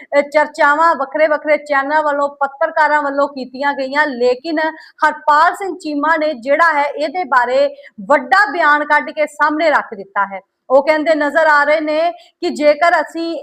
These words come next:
ਇਸ ਕਰਜ਼ੇ ਨੂੰ ਚੱਕਦੇ ਹਾਂ ਤਾਂ ਇਹ ਕਰਜ਼ਾ ਪੰਜਾਬ ਦੇ ਉੱਤੇ ਹੀ ਹੁੰਦਾ ਹੈ।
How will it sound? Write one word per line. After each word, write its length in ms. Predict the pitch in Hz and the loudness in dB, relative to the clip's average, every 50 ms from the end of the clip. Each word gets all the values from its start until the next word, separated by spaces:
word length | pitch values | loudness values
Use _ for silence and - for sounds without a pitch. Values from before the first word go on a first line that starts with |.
| - | -2
ਇਸ 200 | 277 294 330 - - | 0 0 0 0 -4
ਕਰਜ਼ੇ 460 | 381 381 - 277 254 226 226 311 330 330 | -6 0 0 0 0 0 -4 -4 -2 -2
ਨੂੰ 220 | 302 330 330 311 | -2 -4 -6 -4
ਚੱਕਦੇ 500 | 320 294 262 254 262 269 226 285 302 302 | -2 0 0 0 0 -2 -4 -4 -2 0
ਹਾਂ 260 | 294 277 269 285 311 | 2 2 4 2 2
ਤਾਂ 160 | 302 - 339 | 0 0 0
ਇਹ 160 | 320 311 320 311 | 0 0 -2 -2
ਕਰਜ਼ਾ 400 | 311 285 262 240 220 302 320 339 | -2 -2 -2 0 0 2 2 2
ਪੰਜਾਬ 580 | 330 330 302 277 208 254 254 269 302 330 285 | 0 -2 -4 -4 0 2 2 4 4 2 0
ਦੇ 120 | 277 359 349 | -2 -6 -6
ਉੱਤੇ 220 | - - - 302 | -6 -4 -2 -2
ਹੀ 260 | 302 285 277 277 254 | 0 0 -2 -4 -6
ਹੁੰਦਾ 340 | 247 214 208 202 208 202 202 | -6 -8 -8 -6 -6 -6 -6
ਹੈ। 160 | 196 196 185 | -6 -8 -10